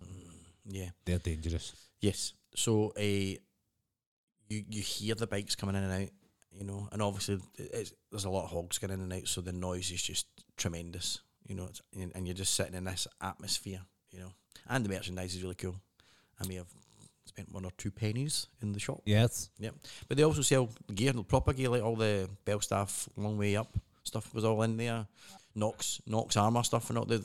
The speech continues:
Speaker 1: so they've got a really nice selection of, um, proper biking stuff. It's not just
Speaker 2: Aye, riding gear.
Speaker 1: trendy, touristy stuff, you know, but,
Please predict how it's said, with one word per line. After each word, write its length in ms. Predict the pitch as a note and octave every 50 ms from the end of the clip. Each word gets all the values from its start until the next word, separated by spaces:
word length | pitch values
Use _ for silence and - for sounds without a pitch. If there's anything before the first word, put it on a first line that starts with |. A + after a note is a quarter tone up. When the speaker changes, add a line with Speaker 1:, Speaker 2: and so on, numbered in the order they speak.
| - -
Speaker 1:
so 160 | - - G#2+
they've 160 | G#2 G#2 G2+
got 100 | A2+ G#2
a 40 | F#2
really 440 | F#2+ G2 G#2 A2 A#2+ B2+ B2 A#2+ A2
nice 380 | G2+ G2+ G2+ F#2+ - - - - -
selection 520 | - - F#2 F#2 F#2 - - - - G2+
of, 220 | F#2+ F#2 F2 - - - -
um, 320 | G2 F#2+ F2+ F2 F2+ F2+ F2+ F2+ F#2 F#2 - _ _ -
proper 240 | A#2+ A2 G2+ B2+
biking 220 | A2 A#2 A2+ A2 G#2+
stuff. 220 | - - G#2+ G2+ -
It's 120 | F#2+ -
not 120 | A2+ A2
just 200 | F#2+ A2 G#2+ G2
Speaker 2:
Aye, 100 | F2 E2+ - -
riding 300 | - G2 G#2 G#2 G#2+ G#2+
gear. 160 | G2+ F#2+ F2+ G#2
Speaker 1:
trendy, 240 | G#2 G#2 G2 G2
touristy 400 | - - G2+ G2 G2 G2+ - G#2+
stuff, 280 | G#2 - G#2+ G#2 - -
you 60 | G#2
know, 120 | G#2+ G#2 G2+
but, 200 | G2+ F#2+ -